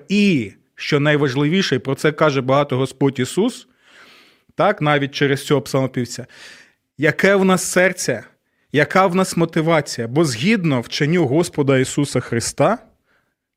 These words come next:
так, і це ми бачимо і в дев'ятнадцятому псалмі: саме з серця людини все починається. Серце людини — це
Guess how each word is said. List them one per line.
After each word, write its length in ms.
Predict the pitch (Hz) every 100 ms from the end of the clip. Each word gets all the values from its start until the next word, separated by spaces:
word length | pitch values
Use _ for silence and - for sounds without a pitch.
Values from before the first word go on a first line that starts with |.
| _
так, 340 | 135 156 - -
і 320 | 127 131 127
це 200 | - 156
ми 120 | 143
бачимо 420 | 131 135 - 120
і 40 | 120
в 40 |
дев'ятнадцятому 580 | 127 123 135 127 - 107
псалмі: 640 | - - 139 165 196 196 196 - - -
саме 440 | - 165 175 175
з 80 | 175
серця 720 | - - 233 214 143 - 135
людини 800 | 127 131 113 185 247 170 117 123 - _ _ _ _ _ _
все 560 | - - 175 190 196 190 _ _
починається. 880 | 208 196 208 190 190 156 120 - 123
Серце 720 | - - 254 247 - 147 113 -
людини — 460 | 135 135 139 120 117
це 360 | - 165 156